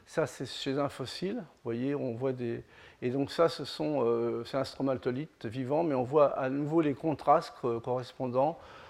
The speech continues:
aux différentes zones, euh, je dirais, euh, gelées organiques ou biologiques et parties minérales. Alors ça a permis, euh, en particulier de faire de la datation,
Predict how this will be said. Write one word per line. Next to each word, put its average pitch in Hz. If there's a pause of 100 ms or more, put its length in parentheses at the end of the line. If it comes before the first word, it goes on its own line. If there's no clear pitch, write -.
(120)
aux 135
différentes 151
zones, 135
euh, 120 (400)
je -
dirais, 139
euh, 117 (240)
gelées 147
organiques 139
ou 135
biologiques 127 (460)
et 127
parties -
minérales. 127 (640)
Alors 120
ça 170
a 165
permis, 180
euh, 135
en 143
particulier 160
de 135
faire 151
de 143
la 139
datation, 165